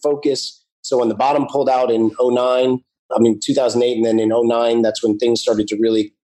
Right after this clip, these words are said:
be open to inventory. That was a great time to be doing what I had always done,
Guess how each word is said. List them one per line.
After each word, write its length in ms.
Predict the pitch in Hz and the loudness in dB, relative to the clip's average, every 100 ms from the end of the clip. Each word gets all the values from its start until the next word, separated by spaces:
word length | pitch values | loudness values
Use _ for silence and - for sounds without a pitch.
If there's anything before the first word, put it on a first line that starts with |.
| _ - | _ -14
be 160 | 113 120 | -2 0
open 240 | 117 - | 0 0
to 100 | 107 | -2
inventory. 520 | 117 139 139 151 151 143 | 2 0 0 0 0 0
That 200 | 160 151 | 0 0
was 140 | 151 | 0
a 60 | 127 - 120 139 | -2 -6 -8 -4
great 300 | 156 170 156 139 | 0 0 0 -2
time 340 | 139 110 95 _ _ _ _ | 0 0 -2 _ _ _ _
to 80 | 131 | -4
be 180 | 127 117 | -2 0
doing 300 | 143 139 123 | 0 2 0
what 100 | 117 | 0
I 120 | 110 | 0
had 100 | 110 | 2
always 240 | 107 104 | 2 0
done, 300 | - 101 82 | -2 -2 -2